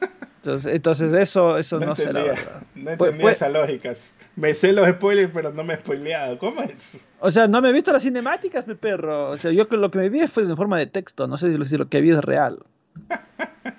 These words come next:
Speaker 2: Bueno, bueno, está bien. Son Goku mandó mil costarricenses. Gracias. Eh,
Speaker 1: Gracias,
Speaker 2: dice,
Speaker 1: Goku.
Speaker 2: ¿me recomiendan jugar a Bayonetta? Yo creo que sí
Speaker 1: Sí.
Speaker 2: vale la pena jugarlo.
Speaker 1: Los tres valen mucho la pena. Eh, y pues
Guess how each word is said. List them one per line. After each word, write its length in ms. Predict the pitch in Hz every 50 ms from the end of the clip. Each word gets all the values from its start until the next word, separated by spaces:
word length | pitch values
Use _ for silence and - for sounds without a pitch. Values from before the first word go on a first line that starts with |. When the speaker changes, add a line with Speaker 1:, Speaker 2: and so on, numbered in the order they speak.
| _ _ _ - - 202 196 190 190 180 180 196 196 185 180 165 -
Speaker 2:
Bueno, 360 | - - 131 127 127 123 117 113
bueno, 200 | 120 113 107 107
está 160 | 113 110 120 117
bien. 160 | 110 104 - _ _ _ _ _ _ _ _
Son 220 | - 214 269 285
Goku 360 | 269 254 - - 285 285 285
mandó 340 | 262 240 220 202 214 233 233
mil 420 | 202 190 196 226 254 262 254 240 -
costarricenses. 840 | 247 240 240 202 - 226 220 220 196 160 185 196 185 147 143 147 139
Gracias. 760 | 156 175 185 175 147 147 151 147 139 120 - - - - -
Eh, 140 | 147 147 139 139
Speaker 1:
Gracias, 500 | 160 180 185 - 190 190 185 185 180 175
Speaker 2:
dice, 80 | 170
Speaker 1:
Goku. 500 | 165 190 185 - - 214 214 208 214 214 _ _ _ _ _ _ _ _ _ _ _ _ _
Speaker 2:
¿me 180 | - 143 147 156
recomiendan 400 | 156 143 156 156 180 196 202 175
jugar 180 | 180 180 180
a 20 | 180
Bayonetta? 720 | 175 170 165 151 135 135 135 127 123 - 190 - 127 -
Yo 140 | 233 294 330
creo 120 | 381 359 -
que 120 | 311 202
sí 160 | - - 196
Speaker 1:
Sí. 60 | 185
Speaker 2:
vale 160 | - - 143 135
la 160 | 131 - -
pena 280 | 240 240 196 - 113
jugarlo. 460 | 107 117 120 117 107 98 107 110 - - _ _ _ _ _ _ _
Speaker 1:
Los 220 | 160 175 175 - _
tres 240 | 277 330 294 196
valen 220 | 175 175 165 156 147
mucho 200 | 147 143 - 147
la 120 | 131 113
pena. 460 | - _ 135 123 117 - - 127 135 139 - _ _ _ _ - - - - - - _ _ _
Eh, 920 | - 156 143 147 147 143 143 143 139 135 131 131 131 127 123 131 139 135 135
y 40 |
pues 280 | 135 131 147 139 135